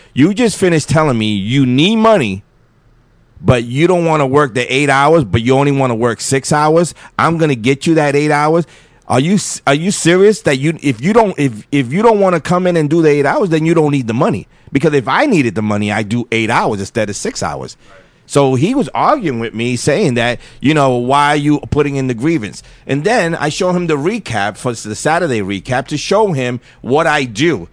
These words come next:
I'm, I'm not, that's a shop steward's job, you know, to look at the recap. But I do it anyway because that's the way I sh-, I, I, I teach shop stewards what to look for.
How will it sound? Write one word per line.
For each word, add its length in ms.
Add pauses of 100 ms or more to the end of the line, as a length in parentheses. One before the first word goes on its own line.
(320)
I'm, 300
I'm 160
not, 240
that's 220
a 60
shop 280
steward's 340
job, 400 (120)
you 100
know, 280 (280)
to 80
look 220
at 100
the 80
recap. 500
But 120
I 100
do 300
it 160
anyway 420
because 360
that's 300
the 80
way 220
I 160
sh-, 260
I, 240
I, 220
I 140
teach 420 (480)
shop 300
stewards 340
what 300
to 100
look 220
for. 260